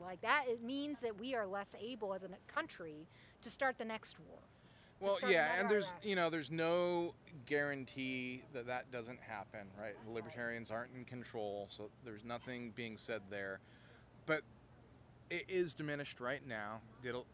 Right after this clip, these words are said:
Speaker 2: a little bit right now, and it's going to save lives from, you know, a military aggression. And other stuff is being offloaded. So there's been a lot of talk in the news about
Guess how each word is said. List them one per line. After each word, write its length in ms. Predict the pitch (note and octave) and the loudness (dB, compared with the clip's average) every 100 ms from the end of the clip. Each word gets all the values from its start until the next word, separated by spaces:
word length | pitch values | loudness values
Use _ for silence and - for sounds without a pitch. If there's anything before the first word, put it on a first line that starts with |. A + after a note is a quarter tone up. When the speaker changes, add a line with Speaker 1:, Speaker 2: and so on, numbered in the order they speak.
| - | -6
Speaker 2:
a 60 | B2+ | -2
little 180 | C3 D3 | 0 0
bit 140 | D3 | 2
right 180 | C#3 C3 | 0 0
now, 300 | A#2+ A2+ A2 B2+ | -2 -2 -2 -4
and 100 | B2 | -6
it's 120 | - | -4
going 340 | C3 B2 C3 B2 | -4 -2 -4 -6
to 80 | B2+ | -8
save 320 | - A#2+ A#2 | -4 -4 -2
lives 400 | G#2+ G#2 G#2+ F#2+ - | -2 -2 -2 -6 -10
from, 180 | G#2+ G#2 G#2 - - - - | -8 -8 -12 -16 -20 -20 -14
you 80 | A#2+ | -10
know, 140 | G2 G2 - | -8 -10 -12
a 20 | |
military 600 | A#2 A2 G#2 A2+ G#2+ G2+ G2 | -8 -6 -6 -6 -4 -4 -6
aggression. 420 | F#2 G2 F2 - B2 - - - - - - | -8 -8 -8 -12 -16 -18 -20 -20 -20 -20 -4
And 200 | E3+ D#3+ - - - - | 0 0 -2 -18 -20 0
other 180 | B3 A#3 | 2 4
stuff 280 | - C3+ - | 2 -2 -2
is 100 | A#2+ | -4
being 220 | C3 A2+ | -2 -2
offloaded. 520 | G2+ F#2+ - G2 F2 E2+ | -2 -4 -6 -8 -8 -10
So 260 | - A2+ | -6 -4
there's 180 | G#2 A2 | -4 -4
been 140 | B2 A2+ | -2 0
a 60 | |
lot 160 | G#2+ A2 | 2 0
of 100 | G#2+ | 0
talk 220 | A2 G#2 | -4 -4
in 80 | A#2 | -8
the 60 | G#2 | -8
news 400 | G2+ G2+ G#2 G2+ | -6 -4 -6 -6
about 280 | G2+ F#2+ | -4 -4